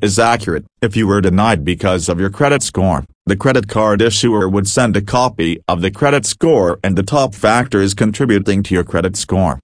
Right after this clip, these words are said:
You could also be denied for a reason unrelated to your credit, like your income, employment history, or if you're under eighteen,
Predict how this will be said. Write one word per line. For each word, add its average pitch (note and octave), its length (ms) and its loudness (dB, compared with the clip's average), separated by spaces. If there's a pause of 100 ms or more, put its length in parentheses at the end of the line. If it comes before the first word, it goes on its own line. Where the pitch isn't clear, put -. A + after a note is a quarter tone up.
You A2+ 120 0
could G#2 240 0
also C#3 320 2
be G2+ 140 0
denied G#2 520 0
for - 160 0
a F#2 60 -2
reason G2+ 460 -2
unrelated G2+ 600 2
to G2+ 100 -4
your G2 200 0
credit, A#2 380 -2 (260)
like G2+ 300 0
your F#2+ 220 2
income, G2+ 460 -2 (220)
employment F#2+ 640 0
history, G2 580 0 (180)
or F#2 340 0
if G2+ 140 -2
you're A#2 180 2
under G2+ 300 0
eighteen, D#3 640 0